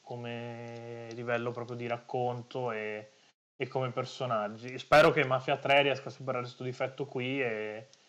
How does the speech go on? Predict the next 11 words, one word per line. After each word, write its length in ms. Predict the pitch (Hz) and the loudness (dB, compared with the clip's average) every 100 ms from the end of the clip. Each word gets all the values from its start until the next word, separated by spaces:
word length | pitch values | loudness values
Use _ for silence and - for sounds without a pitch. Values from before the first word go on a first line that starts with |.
| _ _ _ | _ _ _
e 120 | - 131 | -6 2
propormi 540 | 160 143 156 139 131 | 4 6 6 6 6
una, 760 | 131 127 123 123 123 120 117 117 | 6 6 6 4 2 0 -2 -4
una 140 | 117 | 2
parte 240 | 135 123 135 | 2 4 4
narrativa 400 | 127 123 139 127 | 4 2 2 2
cazzuta, 760 | 131 - - 127 - 131 131 | 0 0 -2 -2 4 6 6
facendomi 420 | 131 - 131 127 117 | 2 -10 -8 -6 -8
anche 200 | 113 123 | -6 -6
giocare, 600 | 123 131 113 110 113 113 | -4 2 2 2 0 -4
e, 300 | 104 107 | -6 -8